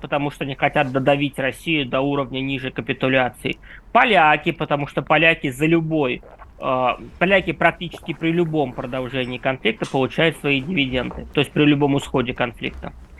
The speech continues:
И чем дальше все будет там загибаться, тем больше дивидендов будет у поляков, как территориальных с Украины, так и еще чего-нибудь.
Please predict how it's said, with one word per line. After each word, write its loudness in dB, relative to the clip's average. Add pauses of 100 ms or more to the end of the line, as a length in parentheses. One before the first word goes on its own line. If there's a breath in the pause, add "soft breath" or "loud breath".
(360 loud breath)
И 0
чем 2
дальше 2
все 0
будет -2
там 0
загибаться, 0
тем -8
больше -2
дивидендов -2
будет -4
у -2
поляков, 2
как -2
территориальных 2
с -12
Украины, 0
так -4
и -8
еще -8
чего-нибудь. -6